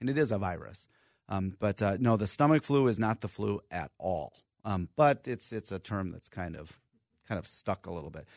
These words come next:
Do we have time to, or, or I'm gonna start going to some of these text messages, and then we'll go to the phones. Um, there's a couple questions on the text line about who's paying for all of this. So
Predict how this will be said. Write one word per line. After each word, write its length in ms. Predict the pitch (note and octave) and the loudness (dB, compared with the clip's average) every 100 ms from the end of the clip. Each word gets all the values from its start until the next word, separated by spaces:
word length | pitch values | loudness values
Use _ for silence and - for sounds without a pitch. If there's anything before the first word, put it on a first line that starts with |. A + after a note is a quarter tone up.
| - | -12
Do 100 | - | 0
we 20 | D3 | 2
have 40 | |
time 220 | D3+ D3 C3 | 4 4 4
to, 100 | C#3+ | 4
or, 100 | C3+ C3+ | 4 4
or 40 | - | 2
I'm 100 | C#3 | 2
gonna 100 | D3 | 2
start 240 | - D3 | 2 2
going 180 | C3+ C3+ | 6 6
to 100 | A2+ | 6
some 260 | - D#3 E3 | 4 4 4
of 60 | |
these 160 | A#2 - | 2 0
text 300 | G#2+ G2 - | -2 -2 -4
messages, 400 | E2+ - F#2 F#2+ | -4 -4 -4 -2
and 80 | A2 | 0
then 80 | |
we'll 80 | G#2 | 0
go 140 | G2 F#2+ | 0 -2
to 60 | |
the 80 | E2+ | -2
phones. 400 | - D#2 - - - _ _ | -6 -8 -8 -16 -20 _ _
Um, 200 | - A2+ - - _ | 2 2 0 -16 _
there's 180 | - D#3 | 2 2
a 60 | D#3+ | 4
couple 320 | F#3+ F#3+ D#3+ | 6 6 6
questions 480 | - D3+ B2+ C#3+ B2 | 6 4 4 2 2
on 80 | A#2+ | 2
the 80 | |
text 320 | A2 A#2+ A2 B2 | 2 0 0 -2
line 160 | A#2 | 0
about 200 | A2 A2 | 2 0
who's 180 | G#2+ A#2 | -2 -8
paying 480 | _ G#2+ F#2+ G2 D#2 | _ -12 -8 -6 -8
for 200 | - - | -10 -14
all 220 | D2+ C#2+ | -14 -18
of 60 | D#2+ | -18
this. 220 | - - | -18 -14
So 340 | - A#2+ A2 | 0 4 4